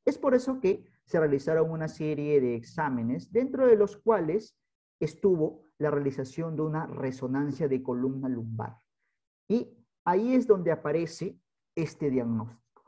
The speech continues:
Como podemos observar en estas tiras de imágenes, vamos a ver que existen unas alteraciones de la señal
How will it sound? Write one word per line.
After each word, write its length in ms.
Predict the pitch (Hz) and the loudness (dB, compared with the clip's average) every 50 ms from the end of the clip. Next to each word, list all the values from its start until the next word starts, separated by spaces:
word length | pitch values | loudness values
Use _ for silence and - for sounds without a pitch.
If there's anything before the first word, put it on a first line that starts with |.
| _ _ _ _ _ | _ _ _ _ _
Como 220 | - 196 202 208 202 | 4 4 4 4 6
podemos 400 | 208 220 254 311 359 349 - - | 8 8 8 6 4 -4 -6 -6
observar 440 | 277 262 - 220 208 196 214 220 220 | -4 0 0 2 2 4 4 4 2
en 120 | 202 180 | 2 0
estas 340 | 185 196 - - 208 - - | -2 -8 -8 -10 -12 -12 -10
tiras 360 | - 196 190 175 180 180 156 | -8 -4 -2 0 0 0 2
de 60 | 135 131 | 0 0
imágenes, 800 | 127 123 127 139 151 143 - - - 113 110 120 131 127 - - _ _ _ _ _ _ - | 0 -2 -4 -4 -4 -4 -6 -6 -6 -4 -4 -4 -4 -6 -8 -18 _ _ _ _ _ _ -2
vamos 340 | 214 - - 453 427 - - | -2 0 2 2 2 2 4
a 60 | 165 | 2
ver 240 | 165 170 180 - - | 2 4 2 0 0
que 80 | 196 | -2
existen 440 | 160 - - - 208 - - - 202 | -4 -4 -6 -10 -10 -4 0 0 2
unas 300 | 202 202 202 196 185 - | 2 2 -2 -2 -2 -2
alteraciones 760 | 170 151 139 - 151 143 135 135 - - 165 160 165 175 165 143 | -2 -2 2 6 6 6 6 4 0 -4 -6 -6 -4 -4 0 2
de 100 | 147 135 | 4 4
la 120 | 127 120 | 4 2
señal 500 | 117 - 120 117 113 117 120 123 143 | -2 -4 -6 -4 -4 -2 -2 -2 -2